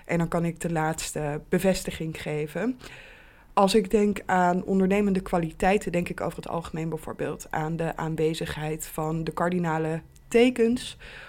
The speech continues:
of het hoofdkruis. En waarom die kardinale tekens? Die gaan eigenlijk helemaal over de energie van iets nieuws beginnen, iets opstarten. Eh, daar zit een bepaalde visionaire energie in.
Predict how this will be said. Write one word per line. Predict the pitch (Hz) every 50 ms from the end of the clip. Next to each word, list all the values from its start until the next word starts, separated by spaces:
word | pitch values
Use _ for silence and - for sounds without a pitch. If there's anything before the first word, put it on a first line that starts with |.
| - - - - - - -
of | - 202 202 196 190 196 -
het | 170 180 180 180 175 -
hoofdkruis. | 170 185 185 185 185 - - - - - - - - - - - - - - - - - - - - - - -
En | 196 185 175 175 170 170 175 170 - - 175
waarom | 196 190 190 180 196 233 254
die | 247 220
kardinale | - - 214 214 202 202 196 196 185 185 185 185 190
tekens? | - - 214 220 226 226 202 -
Die | - 185
gaan | - 190 185 185
eigenlijk | 185 190 185 185 - 180 -
helemaal | 175 185 220 240 247 226 214 202 - -
over | 196 190 190 185
de | 170 160
energie | 180 180 180 175 175 170 - 202 202 190
van | - 185 180
iets | 175 170 175 - -
nieuws | - 185 202 214 208
beginnen, | - 190 - - 170 170 175 170 -
iets | - 170 - -
opstarten. | - - 202 196 - - - 190 170 170 170 - - 160 156 160 160 - - - - - - - - - - - -
Eh, | - 175 165 165 165
daar | 160 175 175 175
zit | 170 - 185 -
een | 190
bepaalde | 190 180 190 185 175 180 175 180 170
visionaire | - 202 185 - 185 180 175 175 175 175 175
energie | - 170 170 175 170 165 - 214 214 220
in. | 202 190 185 180 190 190 190